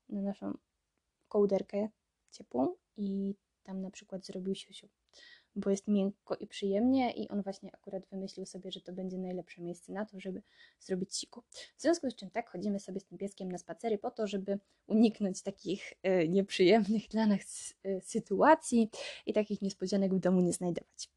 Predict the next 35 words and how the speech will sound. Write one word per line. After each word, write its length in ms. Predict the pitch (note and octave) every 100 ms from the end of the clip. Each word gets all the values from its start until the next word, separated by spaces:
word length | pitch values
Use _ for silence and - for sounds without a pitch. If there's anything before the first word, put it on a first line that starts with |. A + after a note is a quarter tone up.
| _ _ _ _ -
No 120 | A3+
i 80 | A#3+
druga 240 | F#3+ F3+
sprawa, 380 | - - G3+ G3
po 160 | - G#3+
co 260 | - G3
mamy 380 | F#3 G3 F#3+ F#3
ten 240 | F3+ F3+ F3
spacer 380 | - G3 - E3+
z 140 | -
psem? 540 | - - D#3 D3+ F3+ C#4+ _ - _ _ _ -
Żeby 280 | F#3+ F#3
ten 220 | F3 E3+ E3+
pies 460 | - A3+ C4 B3+ -
się 180 | G3 F3+
zmęczył, 520 | F3 E3+ E3+ - - _
tak? 320 | - E3 G3+ - -
Żeby 220 | - F3
się 220 | F3 - F#3 _ _ _ F#3
wybiegał, 1160 | F3 G3 E3+ E3+ F#3+ G#3+ G3 A3 G#3+ G#3+ G#3 G3
jak 160 | F#3+
to 120 | -
niektórzy 440 | G3 G3+ - G#3+ G#3+
myślą. 520 | A3 A#3 - D4+ D4+ - - - _ -
E, 220 | G#3 G#3
no 160 | G#3 G4 C5
i 40 | F4+
żeby, 560 | C4 B3+ B3 A3+ G#3 -
e, 200 | F#3 F#3 _ _ _ _ _ -
na 80 | F#3
przykład 340 | - - F#3
sobie 180 | - F3+
powąchał 480 | _ F#3 F3+ F3 F3
też 160 | F3+
trochę 380 | - F3+ F3 A#3